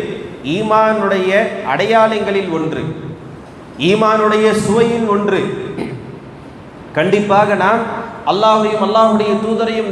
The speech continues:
நேசிக்கக்கூடியவர்களாக இருக்க வேண்டும். அந்த நேசத்துடைய வெளிப்பாடுகள் என்ன? அல்லாஹ்வுடைய கட்டளைகளை சரியான முறையில் நிறைவேற்றுவதும், தூதருடைய கட்டளைகளை சரியான முறையில் நிறைவேற்றுவதும் தான். அல்லாஹ் சுப்ஹானஹு வ தஆலா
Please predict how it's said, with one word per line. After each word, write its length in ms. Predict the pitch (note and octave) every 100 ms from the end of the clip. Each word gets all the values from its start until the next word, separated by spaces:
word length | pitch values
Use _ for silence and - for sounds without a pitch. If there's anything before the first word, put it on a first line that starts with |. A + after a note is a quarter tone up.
| G3
நேசிக்கக்கூடியவர்களாக 1120 | A#3+ - A#3 A3+ A3+ G#3 G#3 F#3 F#3 F#3 F3
இருக்க 200 | E3 D#3+ D#3+
வேண்டும். 280 | E3 D#3 C#3 B2+ - - D3+
அந்த 140 | F3 E3+
நேசத்துடைய 540 | G3+ G#3+ G#3 G3 G3 F#3 E3+
வெளிப்பாடுகள் 640 | G#3+ - G#3 G3+ G3 F#3
என்ன? 140 | F#3+ A#3 B3+ - - - -
அல்லாஹ்வுடைய 460 | C#3+ F3+ F3+ E3 D#3+ D#3+
கட்டளைகளை 520 | D#3 F3 F3 D#3+ D#3 D3
சரியான 340 | D3+ F3+ F#3 F3 D#3
முறையில் 360 | D#3 D#3 C#3+ D3
நிறைவேற்றுவதும், 840 | E3+ F#3+ F3 F3 F3+ F#3 A3+ B3 - - - -
தூதருடைய 540 | G#3+ G#3 G3 F#3 E3+ D#3+
கட்டளைகளை 580 | D#3+ G3 F#3+ F3 E3 E3 D#3+
சரியான 320 | D#3+ F3+ F#3+ F3 D#3
முறையில் 340 | D3+ D#3 E3
நிறைவேற்றுவதும் 760 | D#3+ E3 D#3+ D#3 C#3+ C3+ C3 A#2+
தான். 140 | G#2 - - - - - - - - - - - -
அல்லாஹ் 240 | D#3+ F3 E3 E3
சுப்ஹானஹு 380 | D3+ F3+ F#3+ E3
வ 40 | E3
தஆலா 220 | F3